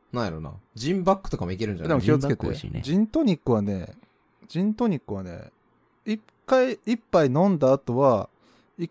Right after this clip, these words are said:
Speaker 2: 回休めに入らんと、二杯連続で飲んだらもうダメなの。
Speaker 1: <laughs>
Speaker 2: で、これ一番気をつけるポイントやけん。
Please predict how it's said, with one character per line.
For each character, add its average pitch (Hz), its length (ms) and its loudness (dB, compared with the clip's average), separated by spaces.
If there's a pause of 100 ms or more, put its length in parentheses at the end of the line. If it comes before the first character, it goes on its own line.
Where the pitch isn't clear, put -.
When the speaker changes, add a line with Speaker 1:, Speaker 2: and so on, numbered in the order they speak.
(120)
Speaker 2:
回 214 200 2
休 180 340 2
め 254 120 2
に 160 100 4
入 156 300 2
ら 175 140 4
ん 156 100 0
と、 131 400 0
二 185 120 -2
杯 202 180 0
連 165 160 0
続 170 240 -2
で 160 80 -6
飲 160 180 0
ん 131 60 -2
だ 113 120 2
ら 107 120 0
も 107 120 -2
う - 20 2
ダ 101 120 0
メ 120 120 4
な 90 100 -2 (1900)
の。 156 320 0
Speaker 1:
<laughs> - 0 -
Speaker 2:
で、 208 160 0
こ 202 120 4
れ 190 60 6
一 - 140 -6
番 202 100 2
気 311 140 0
を 180 60 4
つ - 120 -12
け 180 80 0
る 135 60 -2
ポ 113 160 -2
イ 101 40 0
ン 92 40 -4
ト 98 80 -8
や 90 60 -12
け - 100 -20
ん。 - 80 -20